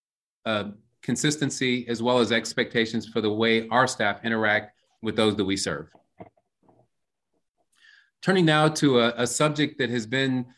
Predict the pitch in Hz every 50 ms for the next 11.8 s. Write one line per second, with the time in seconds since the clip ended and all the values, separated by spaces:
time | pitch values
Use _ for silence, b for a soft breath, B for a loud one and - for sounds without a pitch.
0 | b b - - - 196 214 214 165 - - 147 123 - - 156 175 165 120 101
1 | - - - 110 104 101 101 101 - 113 107 107 110 120 110 107 110 110 113 107
2 | 107 107 104 104 - _ _ - 107 120 127 127 127 120 113 110 110 110 B B
3 | B - 131 135 - 139 127 131 135 - - 147 151 - 123 110 107 107 113 120
4 | 120 127 127 120 - 131 120 117 120 113 101 110 104 101 98 - - 123 123 120
5 | 117 123 110 110 117 113 110 113 113 120 123 117 - 101 92 95 95 b b b
6 | b b b b _ _ _ _ - 127 147 160 160 170 170 156 151 139 120 120
7 | 123 127 139 139 123 120 107 90 - - _ _ _ _ - 147 127 110 98 98
8 | - _ - - 127 127 120 117 110 107 104 113 110 107 107 104 104 B B B
9 | B B _ _ _ - - 147 147 147 - 135 127 123 123 127 107 - - 117
10 | 107 107 101 104 110 113 120 127 123 - - 123 113 110 107 101 98 - - -
11 | 117 117 117 117 110 107 104 - 117 110 113 120 131 143 - _